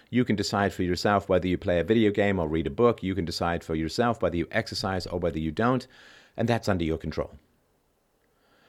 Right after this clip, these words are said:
But the moment that you want to try to affect or influence other people with the truth, then what they're going to do is they're going to try and find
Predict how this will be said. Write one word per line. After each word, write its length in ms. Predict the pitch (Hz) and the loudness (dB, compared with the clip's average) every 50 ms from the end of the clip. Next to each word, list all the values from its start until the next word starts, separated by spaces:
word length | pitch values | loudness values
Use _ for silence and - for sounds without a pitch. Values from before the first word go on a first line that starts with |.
| _ _ _ _ _ _ _ _ | _ _ _ _ _ _ _ _
But 280 | 117 113 113 - - - | 4 4 4 2 0 2
the 80 | 117 110 | 4 6
moment 560 | 110 117 131 143 165 170 175 175 - - - | 6 6 6 6 4 2 0 -2 -4 0 0
that 200 | 131 123 - - | 0 0 2 0
you 80 | 127 | 0
want 260 | 117 120 120 117 113 - | 2 4 2 2 2 0
to 80 | 117 | -4
try 300 | - - - 120 107 107 | -6 -2 -2 0 0 0
to 200 | - - 113 107 - | 0 0 -2 -2 -2
affect 560 | - - - - - 143 151 147 143 - - - | -2 -10 -12 -4 -2 0 0 0 -4 -6 -6 -4
or 140 | 113 107 - - | -4 -4 -2 2
influence 580 | 131 139 139 - - - 113 104 98 92 - - - | 2 2 2 2 0 0 0 0 0 -2 -4 -6 -4
other 280 | 110 113 107 110 104 90 | -2 0 2 2 2 0
people 440 | - 107 110 110 110 - 80 - - _ _ _ _ _ _ _ _ _ _ _ _ _ _ _ _ _ _ _ _ - | 2 0 0 0 -2 -6 -12 -14 -14 _ _ _ _ _ _ _ _ _ _ _ _ _ _ _ _ _ _ _ _ 0
with 340 | 120 117 123 107 101 - - | 6 8 8 8 6 4 -4
the 160 | 87 80 - - | -4 -4 -4 -4
truth, 540 | - - 147 165 160 - - - - - - _ _ _ _ _ _ _ _ _ _ _ _ _ _ _ _ _ _ _ - - _ _ - - | -4 0 2 2 2 2 0 -8 -20 -20 -20 _ _ _ _ _ _ _ _ _ _ _ _ _ _ _ _ _ _ _ -20 -20 _ _ -10 0
then 460 | 113 123 120 117 113 117 113 107 - _ _ _ _ _ _ _ - | 4 4 6 6 6 4 2 0 -2 _ _ _ _ _ _ _ 0
what 260 | 127 135 147 156 - | 2 2 2 4 4
they're 180 | 175 156 147 139 | 4 4 4 4
going 300 | 131 127 117 113 113 110 | 4 4 4 4 2 2
to 120 | - 104 | 0 -4
do 680 | 95 92 101 117 120 104 87 87 90 92 95 95 98 - _ _ _ _ _ | -6 -2 4 6 6 6 6 2 -4 -10 -12 -12 -14 -16 _ _ _ _ _
is 260 | 110 113 110 95 101 | 2 2 2 2 4
they're 260 | 101 113 113 113 110 | 4 6 6 6 4
going 300 | 107 113 107 107 104 104 | 4 4 2 2 2 0
to 100 | - - | -2 -4
try 640 | 92 - - - - 127 139 139 143 151 151 151 - | -8 -8 -12 -10 -6 -4 -2 -2 -2 -2 -4 -6 -6
and 180 | - 131 127 123 | -6 -6 -6 -6
find 840 | - - - - 135 120 107 95 85 82 85 92 101 110 113 - - | -10 -18 0 2 2 2 2 0 -2 -4 -4 -6 -8 -8 -10 -12 -16